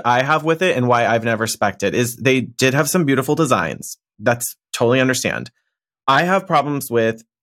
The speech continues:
they, they have beautiful designs. It's still essentially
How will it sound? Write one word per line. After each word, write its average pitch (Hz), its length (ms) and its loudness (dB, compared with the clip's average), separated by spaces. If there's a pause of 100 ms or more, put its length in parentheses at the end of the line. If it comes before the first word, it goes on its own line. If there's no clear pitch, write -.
(200)
they, 117 180 -4
they 135 140 0
have 170 220 2
beautiful 175 320 0
designs. 113 580 0
It's 175 180 -2
still 220 260 2
essentially 139 880 -2